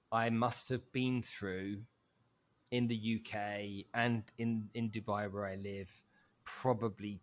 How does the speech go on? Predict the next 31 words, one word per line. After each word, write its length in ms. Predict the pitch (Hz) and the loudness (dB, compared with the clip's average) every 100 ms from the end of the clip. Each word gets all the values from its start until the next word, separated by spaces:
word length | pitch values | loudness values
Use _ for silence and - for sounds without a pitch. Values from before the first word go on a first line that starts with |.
| - | -4
twelve 960 | - - 113 107 101 101 98 - - - | -2 2 2 2 0 -4 -6 -10 -16 -8
psychotherapists 1300 | - - 135 - 123 - 139 135 123 127 120 - - - | 0 6 6 8 4 6 6 8 6 2 2 0 -2 2
or 200 | 123 113 | 4 4
psychiatrists, 1400 | - - 117 - 113 104 92 - 71 - - - - - _ | 4 4 4 2 0 0 -2 -6 -6 -6 -6 -4 -4 -8 _
and 180 | 104 104 | -2 -2
it's 200 | 113 - - | -2 -6 0
always 340 | 135 127 127 | 2 4 2
been 200 | - 110 | 0 -2
described 680 | 104 104 - - 117 107 98 | -2 -2 -2 -2 0 0 -2
the 60 | 104 | -2
same 480 | - 113 104 98 | -2 -2 -2 -4
way. 440 | 101 101 95 82 - - _ | 0 0 -2 -8 -16 -20 _
It's 200 | 135 - | -2 0
really 200 | 139 139 | 2 2
hard 400 | 117 131 131 123 | 4 6 6 6
to 100 | - | 0
hear 240 | 110 120 117 | 2 4 4
someone 360 | - 123 113 | 4 4 4
tell 240 | 107 123 123 | 4 4 4
me 220 | 101 101 | 4 2
that 100 | 113 | 2
all 200 | 123 127 | 4 4
of 80 | 117 | 4
these 160 | 113 | 0
people 360 | - 123 110 117 | -2 -4 -2 -2
that 80 | 107 | -2
I 80 | 82 | -2
put 220 | - 127 | -2 -4
my 100 | 110 | -4
trust 420 | - 139 123 - | 0 2 2 0
in 300 | 98 98 123 | -2 -2 -4